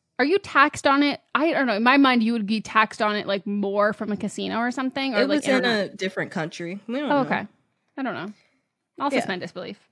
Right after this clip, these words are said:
Speaker 2: A hundred thousand dollars. We're gonna ex-, she probably also probably sued the hospital too.
Speaker 1: Yeah.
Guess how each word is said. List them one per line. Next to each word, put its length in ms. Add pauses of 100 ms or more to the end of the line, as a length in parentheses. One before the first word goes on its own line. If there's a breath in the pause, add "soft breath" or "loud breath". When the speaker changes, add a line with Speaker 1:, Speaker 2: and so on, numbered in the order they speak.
Speaker 2:
A 60
hundred 280
thousand 320
dollars. 340
We're 80
gonna 320
ex-, 260 (220)
she 180
probably 540
also 540
probably 500 (260)
sued 480
the 260
hospital 560
too. 340
Speaker 1:
Yeah. 180